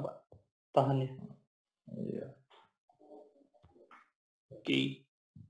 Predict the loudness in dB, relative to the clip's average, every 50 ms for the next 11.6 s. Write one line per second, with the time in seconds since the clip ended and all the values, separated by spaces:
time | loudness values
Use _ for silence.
0 | _ _ _ _ -20 -20 -16 -10 -6 -2 0 0 0 0 0 0 2 2 4 6
1 | 8 8 10 12 12 12 12 12 12 12 12 12 10 10 10 10 10 10 10 8
2 | 8 8 8 8 10 10 10 10 12 12 12 10 10 6 2 0 -2 -6 -12 -18
3 | _ -20 -20 -20 _ _ _ _ 0 2 4 4 4 2 -2 -8 -14 -20 -20 _
4 | _ _ 8 10 10 12 12 10 10 12 12 12 12 12 10 10 10 10 8 6
5 | 6 6 6 6 6 4 4 2 2 2 4 6 6 6 6 4 0 -8 -16 _
6 | _ _ 2 4 6 10 12 12 12 12 12 12 12 12 12 12 12 8 6 6
7 | 6 6 6 6 6 4 2 0 -4 -6 0 4 6 8 10 10 10 8 8 8
8 | 6 8 10 10 12 12 12 12 12 12 12 10 8 6 -2 -10 -16 _ _ -20
9 | -20 -18 -14 -2 6 10 10 12 12 10 8 6 6 8 8 10 10 10 8 4
10 | -2 -10 _ _ -20 -20 -20 -20 _ 6 12 12 12 12 12 12 12 12 12 12
11 | 12 12 12 12 12 12 12 12 12 12 12 8